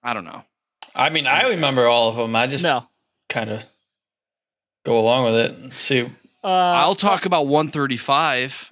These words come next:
Speaker 1: and one twenty-one all day long, but, you know, we have to start recalling something in part ninety-one or part sixty-one or medical stuff.
Speaker 3: I literally, I literally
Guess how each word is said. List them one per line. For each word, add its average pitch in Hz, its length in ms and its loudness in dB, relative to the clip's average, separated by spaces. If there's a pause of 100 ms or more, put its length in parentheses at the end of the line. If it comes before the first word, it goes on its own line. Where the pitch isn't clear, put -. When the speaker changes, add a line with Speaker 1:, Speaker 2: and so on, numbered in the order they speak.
(120)
Speaker 1:
and 117 240 0
one 123 160 0
twenty-one 123 760 -2 (180)
all 107 200 -2
day 120 220 0
long, 131 440 -4 (720)
but, 113 300 0 (480)
you 107 160 -4
know, 101 160 0
we 107 160 0
have 123 220 -4
to 120 80 -6
start 117 240 -2
recalling 107 840 -2 (760)
something 123 400 -2
in 107 100 -2
part 120 220 -2
ninety-one 113 400 -2
or - 20 -2
part 104 220 -6
sixty-one 113 720 -4 (100)
or 101 160 -8
medical 101 640 -4
stuff. 95 480 -10 (340)
Speaker 3:
I 175 220 4
literally, 196 840 2 (100)
I 180 100 4
literally 196 760 2